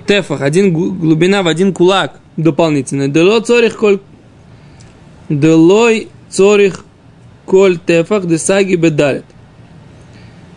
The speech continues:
Не нужно вот этот вот последний тефах, поскольку, в принципе, достаточно было бы, чтобы она была глубиной в один, э, в шесть тефахов, один ама.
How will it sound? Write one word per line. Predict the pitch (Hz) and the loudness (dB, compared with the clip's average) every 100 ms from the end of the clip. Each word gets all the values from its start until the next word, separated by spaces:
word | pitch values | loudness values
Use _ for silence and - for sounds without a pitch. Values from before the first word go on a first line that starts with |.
| - - | -10 -2
Не | 160 | 2
нужно | 185 269 302 226 226 | 4 4 4 2 0
вот | 202 | 0
этот | 196 185 170 | -2 -2 0
вот | 175 | 0
последний | - 170 190 175 165 | 0 0 0 2 0
тефах, | 151 139 | -2 -4
поскольку, | 139 170 170 | -2 -4 -4
в | 160 | -2
принципе, | 254 262 - | 0 0 0
достаточно | 190 175 - 220 208 196 | 0 0 0 -2 0 -2
было | 175 190 208 | 2 2 2
бы, | 165 | 0
чтобы | 156 170 | -2 -2
она | 180 | 0
была | 185 | 0
глубиной | 170 170 156 170 180 | 2 2 2 2 2
в | 156 | 0
один, | 156 185 165 - | 0 0 -2 -2
э, | 175 139 | -2 -2
в | |
шесть | - 190 175 - | 0 -2 -2 -2
тефахов, | 160 143 127 | -2 -4 -6
один | 135 147 175 | -2 0 2
ама. | 160 139 | 2 -2